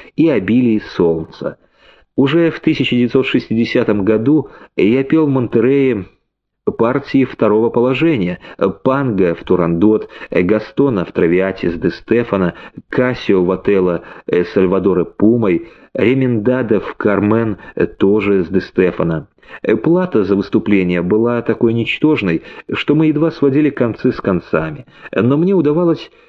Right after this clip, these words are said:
выжить благодаря некоторым забавным обстоятельствам. У мамы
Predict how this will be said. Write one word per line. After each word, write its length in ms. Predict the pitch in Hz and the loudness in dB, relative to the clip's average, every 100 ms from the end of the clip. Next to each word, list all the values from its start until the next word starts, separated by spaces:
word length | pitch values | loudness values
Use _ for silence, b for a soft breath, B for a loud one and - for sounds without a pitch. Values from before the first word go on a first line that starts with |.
| b | b
выжить 760 | 82 87 117 160 131 92 - - | -2 0 2 2 2 0 -4 -6
благодаря 560 | 82 98 98 104 139 | 0 2 2 2 0
некоторым 640 | 143 127 170 190 180 165 143 | 0 0 0 0 0 0 0
забавным 680 | 101 90 78 107 123 120 113 | 0 -2 0 -2 0 -2 -2
обстоятельствам. 1040 | 113 - - 87 82 78 - - - - - B B B B B B _ | -6 -6 0 0 0 -4 -10 -10 -10 -10 -14 B B B B B B _
У 120 | 131 | 0
мамы 520 | 151 202 208 92 78 | 2 2 0 -2 -4